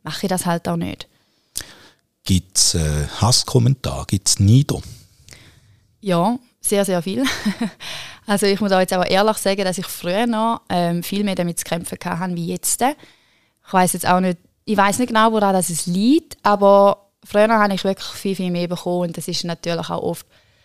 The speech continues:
Speaker 1: persönliche Sachen drunter gewesen. Oder halt, ähm, ich habe zum Beispiel auch mal erlebt, dass ich einen Shitstorm bekommen habe sogar, weil ein anderes Profil irgendwas über mich gepostet hat und dann, äh, hat es nur so niedergerieselt von irgendwelchen Hasskommentaren von Leuten,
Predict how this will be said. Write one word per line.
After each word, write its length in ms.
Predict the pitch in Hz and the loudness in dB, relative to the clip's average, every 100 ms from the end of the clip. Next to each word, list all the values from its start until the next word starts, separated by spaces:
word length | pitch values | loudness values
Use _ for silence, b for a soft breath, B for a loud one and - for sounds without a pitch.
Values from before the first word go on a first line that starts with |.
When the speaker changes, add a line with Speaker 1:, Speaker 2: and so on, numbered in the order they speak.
| b | b
Speaker 1:
persönliche 480 | 185 175 175 190 196 | -6 -2 0 -2 -2
Sachen 320 | 180 180 202 | -2 -2 -4
drunter 300 | 180 180 180 | -4 -2 -2
gewesen. 540 | 175 - 175 175 175 - b b b b - | -4 -4 -2 0 -2 -4 b b b b -4
Oder 320 | 180 175 160 | -2 0 0
halt, 300 | 156 165 165 | 0 0 -2
ähm, 500 | 170 170 160 160 156 - | -2 0 0 -2 -6 -8
ich 100 | 175 | -4
habe 140 | 170 | -4
zum 80 | - | -4
Beispiel 180 | 175 - | -4 0
auch 80 | 180 | 0
mal 80 | 175 | 2
erlebt, 240 | 175 175 | -2 -2
dass 80 | - | -4
ich 40 | |
einen 80 | 180 | -4
Shitstorm 500 | 165 214 - 220 220 | -4 -4 -4 -2 -2
bekommen 260 | 208 214 208 | -2 -4 -4
habe 140 | 202 | -4
sogar, 400 | 190 185 185 208 | -4 -4 -2 0
weil 100 | 185 | 0
ein 120 | 180 - | -2 0
anderes 300 | 180 180 175 | -2 -2 -8
Profil 580 | - 175 180 185 190 185 _ - | -8 -6 -4 -2 -2 -4 _ -4
irgendwas 400 | 185 180 180 190 | -4 -2 -4 -4
über 120 | 175 | -6
mich 100 | 175 | -6
gepostet 500 | - 175 190 - 220 | -4 -4 -4 -6 -4
hat 240 | 220 226 | -4 -4
und 180 | 190 165 | -8 -8
dann, 140 | 175 175 | -4 -4
äh, 280 | 175 175 175 | -2 -4 -4
hat 140 | 175 | -8
es 80 | - | -4
nur 140 | 180 180 | -4 -2
so 320 | 180 175 170 | -2 -2 -2
niedergerieselt 1000 | 170 170 175 196 226 226 190 196 208 208 | -2 -4 -2 -2 -2 -4 -6 -4 -6 -6
von 100 | - | -6
irgendwelchen 480 | 180 180 175 175 170 | -4 -4 -6 -4 -4
Hasskommentaren 540 | 180 - - 185 - 180 | -4 -6 -4 -4 -2 -2
von 100 | 175 | -2
Leuten, 240 | 202 - | -4 -6